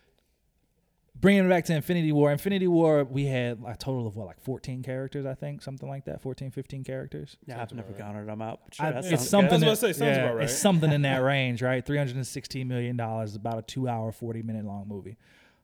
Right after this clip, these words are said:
Speaker 1: This movie had ten characters, two superhero, superhero characters, plus a deviant, two Celestials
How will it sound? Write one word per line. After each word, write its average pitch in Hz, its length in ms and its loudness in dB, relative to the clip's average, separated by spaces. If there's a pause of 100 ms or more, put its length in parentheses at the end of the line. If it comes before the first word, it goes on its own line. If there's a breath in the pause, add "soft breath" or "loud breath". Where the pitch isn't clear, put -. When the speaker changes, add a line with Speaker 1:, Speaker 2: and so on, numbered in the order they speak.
(160)
Speaker 1:
This 143 220 4
movie 143 320 4
had 120 220 -2 (200)
ten 226 320 0
characters, 110 520 -8
two 190 140 4
superhero, 127 640 0 (360)
superhero 135 760 -2
characters, 117 560 -8 (440)
plus - 720 0 (640)
a 131 80 -6
deviant, 190 680 0 (840)
two 220 260 6
Celestials 147 1080 0